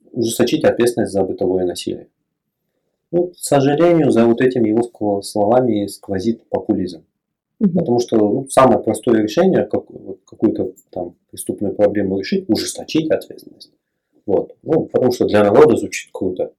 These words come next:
Speaker 1: На самом деле, очень часто наоборот бывает, да, чтобы какую-то проблему решить, там, да, может быть, нужно совсем другие в корне меры, неправовые даже планы принять, а может, порой надо, наоборот, смягчить
Speaker 2: Мгм.
Speaker 1: ответственность,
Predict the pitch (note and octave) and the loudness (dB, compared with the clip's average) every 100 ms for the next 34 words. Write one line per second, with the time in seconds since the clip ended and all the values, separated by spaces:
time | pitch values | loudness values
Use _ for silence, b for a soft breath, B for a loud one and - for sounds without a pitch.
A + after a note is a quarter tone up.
0 | _ _ _ _ - A#2+ C#3+ C#3+ D3+ C3 | _ _ _ _ -10 0 2 4 2 4
1 | C3 A#2+ - - A#2+ A#2+ B2 D3 A2+ G#2+ | 2 2 -2 -2 0 2 4 4 2 2
2 | G2+ F#2+ F2+ G#2 - - F2+ - G#2 G#2+ | 2 4 2 -2 -2 -4 -8 -4 -2 -2
3 | G#2 G#2+ G#2+ A2+ G#2 G#2 A2+ F#3+ - G2+ | -2 -2 0 0 2 0 0 -2 -4 -2
4 | A#2 A2 G2 G2+ - - G#2+ G2+ G2 F#2 | 0 0 0 -4 -4 -6 -6 -8 -8 -8
5 | A2+ A#2 G2 G2 G2 G2+ - G2+ F#2 F#2 | -4 -2 -2 -2 -4 -4 -2 0 0 0
6 | G#2+ A2+ F2 F2+ G#2 G#2 G2 E2+ E2 E2+ | 0 0 0 0 2 4 2 0 -2 -10
7 | _ A#2 A#2+ G2+ F#2+ F#2 F2 F2 G2+ - | _ 0 0 -2 -6 -4 -6 -4 -6 -2
8 | F#2+ A2 G#2 G2 F#2+ G2+ G#2 - B2 B2+ | 2 2 2 0 2 4 4 2 0 0
9 | - A2+ A#2 - _ _ _ _ - E3+ | 2 2 2 -2 _ _ _ _ -6 -4
10 | F3 - G#2+ G2+ G2+ F#2 - | -2 0 2 2 0 -6 -10